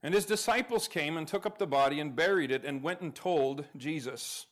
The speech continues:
When Jesus heard of it, he departed thence by ship into a desert place apart. And when the people had heard thereof, they followed him out of the cities.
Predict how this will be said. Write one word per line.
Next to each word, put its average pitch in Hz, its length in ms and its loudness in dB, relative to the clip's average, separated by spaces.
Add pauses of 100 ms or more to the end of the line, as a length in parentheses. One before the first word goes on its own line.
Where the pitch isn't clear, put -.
(880)
When 143 120 -4
Jesus 170 360 0
heard 214 220 4
of 147 120 0
it, 143 160 2
he 170 140 0
departed 190 520 0
thence 143 400 -2
by 151 240 0
ship 180 460 -2
into 160 240 -4
a 156 60 -4
desert 170 440 -4
place 135 460 -2
apart. - 640 -4 (760)
And 160 140 -4
when 196 120 -2
the 185 60 -2
people 262 360 -2
had 170 120 4
heard 226 280 0
thereof, 143 400 2
they 170 100 2
followed 208 480 2
him 151 220 -2 (560)
out 180 140 0
of 185 40 -2
the 175 80 -4
cities. 180 720 -10